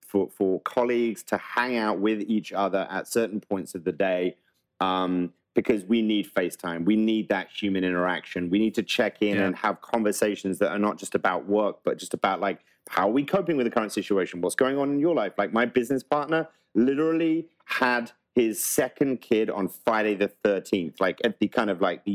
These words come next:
Speaker 1: in the eye of the sort of, like, the, the covid storm.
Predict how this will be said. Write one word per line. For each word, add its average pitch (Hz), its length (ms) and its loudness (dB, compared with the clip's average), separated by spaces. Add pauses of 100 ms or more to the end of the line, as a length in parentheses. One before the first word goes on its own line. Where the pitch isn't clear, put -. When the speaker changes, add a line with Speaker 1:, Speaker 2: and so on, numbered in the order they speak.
Speaker 1:
in 104 120 2
the 98 180 0
eye 117 280 2
of 107 200 -2
the 101 80 4
sort 101 200 0
of, 92 200 -4
like, 104 240 -2
the, 95 240 0 (260)
the - 80 2
covid 110 460 0
storm. 110 600 0